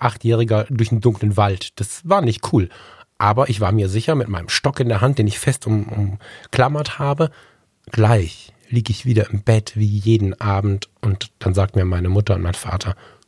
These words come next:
„Gute Nacht.“ Und bei anderen kann es vielleicht das Mittagessen sein,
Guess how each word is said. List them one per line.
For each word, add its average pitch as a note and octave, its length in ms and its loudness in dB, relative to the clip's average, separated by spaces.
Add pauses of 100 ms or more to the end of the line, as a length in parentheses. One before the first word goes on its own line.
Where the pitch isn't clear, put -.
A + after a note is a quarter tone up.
„Gute E2+ 240 -2
Nacht.“ - 460 -4 (720)
Und C3 220 2 (640)
bei A#2+ 260 0
anderen B2+ 360 2
kann C#3 240 -4
es B2+ 220 -2
vielleicht A2+ 360 0
das - 120 -6
Mittagessen C3 560 -2
sein, C#3 440 -4